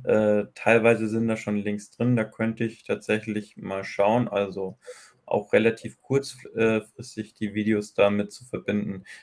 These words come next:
Da muss ich nur schauen, äh, beziehungsweise erstmal abklären, ob das erlaubt ist, auf externe Videos vom Skript aus zu verweisen. Könnte ja auch sein, dass sich da irgendwas, äh, reingeschmuggelt hat, was da nicht rein darf.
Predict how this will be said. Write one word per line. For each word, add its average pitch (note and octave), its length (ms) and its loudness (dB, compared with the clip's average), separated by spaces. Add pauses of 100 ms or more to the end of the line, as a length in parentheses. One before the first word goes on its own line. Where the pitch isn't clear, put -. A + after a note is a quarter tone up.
Da G#2 140 8
muss B2 180 8
ich A#2 140 -2
nur A2 120 0
schauen, G#2+ 460 4
äh, G2+ 240 4
beziehungsweise G2+ 680 0
erstmal G2 320 -6
abklären, G#2 380 0
ob F#2+ 160 -6
das G#2 160 -6
erlaubt G2+ 420 4
ist, - 320 -6 (200)
auf G2 180 -2
externe G#2 720 2
Videos G#2 400 -2
vom G2+ 360 -6
Skript - 360 -10
aus - 200 -4
zu - 120 -14
verweisen. - 540 -4 (100)
Könnte A2 260 0
ja G2+ 80 4
auch G#2 120 -2
sein, G#2+ 360 0 (280)
dass G#2 160 -2
sich G2+ 140 -6
da G2 100 2
irgendwas, G2+ 580 0
äh, F#2 120 2
reingeschmuggelt A2 840 2
hat, A2 300 -2
was G#2 200 -2
da G2 100 -4
nicht G2 240 -12
rein G2 180 -6
darf. - 220 -4